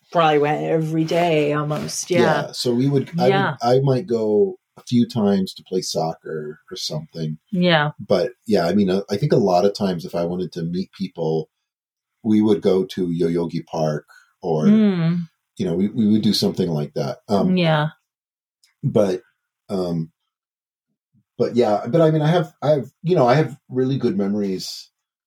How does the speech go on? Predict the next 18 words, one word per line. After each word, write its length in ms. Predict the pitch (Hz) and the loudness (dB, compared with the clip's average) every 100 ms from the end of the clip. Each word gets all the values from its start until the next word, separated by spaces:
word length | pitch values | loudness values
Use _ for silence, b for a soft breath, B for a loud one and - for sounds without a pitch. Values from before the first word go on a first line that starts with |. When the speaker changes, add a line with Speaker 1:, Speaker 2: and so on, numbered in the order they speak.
| _ _ _ | _ _ _
Speaker 2:
uh, 180 | 95 90 | -8 -8
of 200 | 87 95 | -6 -10
the 80 | 90 | -10
school. 480 | - - 117 104 82 | -10 -8 -2 0 0
Like, 200 | 82 80 | -4 -8
I, 340 | - 78 - | -14 -14 -8
I 40 | 101 | -4
mean, 420 | 95 87 87 - _ - | -2 -2 -6 -14 _ -10
um, 480 | 95 85 82 78 - _ _ _ _ _ _ _ _ _ _ _ _ _ - | -6 -4 -2 -2 -6 _ _ _ _ _ _ _ _ _ _ _ _ _ -2
you 160 | 135 | 4
know, 120 | 160 117 | 4 4
I, 180 | 113 123 110 | 4 2 2
I, 120 | 120 117 | 0 2
I 80 | 123 | 2
think 200 | 147 131 | 2 2
that, 200 | 113 - _ _ | 0 0 _ _
um, 400 | 117 98 90 90 85 B B B B B B B _ _ _ _ _ _ _ _ _ _ _ _ _ _ _ _ _ _ _ _ - B B B B B | -2 0 0 -6 -12 B B B B B B B _ _ _ _ _ _ _ _ _ _ _ _ _ _ _ _ _ _ _ _ -20 B B B B B
so 400 | - 139 123 - | 0 2 2 -2